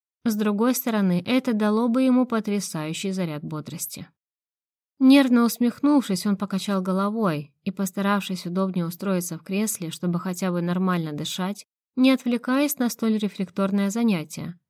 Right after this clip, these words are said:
приступил к изучению чужих записей плотнее. Пока Эван был не в состоянии помочь, им не следовало опускать руки. Копнув чуть глубже, Винсент забыл про сон,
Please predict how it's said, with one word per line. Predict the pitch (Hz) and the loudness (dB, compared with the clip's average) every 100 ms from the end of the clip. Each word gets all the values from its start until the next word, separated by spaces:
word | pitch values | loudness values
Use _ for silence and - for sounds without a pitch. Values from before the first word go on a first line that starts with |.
| _ | _
приступил | 226 208 - 190 208 208 | -2 -2 -2 -2 -2 0
к | |
изучению | 202 185 175 196 196 190 | 0 -2 -2 0 2 0
чужих | 180 170 170 | -2 -6 -6
записей | 165 160 175 180 | -8 -8 -8 -8
плотнее. | 175 180 175 151 151 170 _ _ _ _ _ _ _ _ - | -6 -6 -6 -10 -10 -12 _ _ _ _ _ _ _ _ -2
Пока | 202 190 208 - | -2 2 0 2
Эван | 208 196 185 170 | 0 2 0 0
был | 175 196 | 2 4
не | 175 | 4
в | 170 | 0
состоянии | 165 - 185 180 170 160 | -6 -4 -2 0 0 -2
помочь, | 165 160 175 214 - | -6 -4 -2 -4 -4
им | - 202 | 0 2
не | 190 | 2
следовало | 175 - 165 165 170 170 | 0 -2 -4 -4 -4 -4
опускать | 170 175 - 156 160 | -6 -10 -10 -10 -10
руки. | 156 156 170 170 _ _ _ _ _ _ _ | -12 -12 -16 -18 _ _ _ _ _ _ _
Копнув | - 220 - 311 | -2 -2 2 2
чуть | - 214 196 | 2 -4 -2
глубже, | 254 311 220 165 143 139 | 0 2 2 -2 -6 -6
Винсент | 185 240 233 208 180 | -2 2 2 2 0
забыл | 185 185 208 | 0 -2 -2
про | 185 170 | -2 -6
сон, | 170 - 175 151 | -6 -6 -6 -6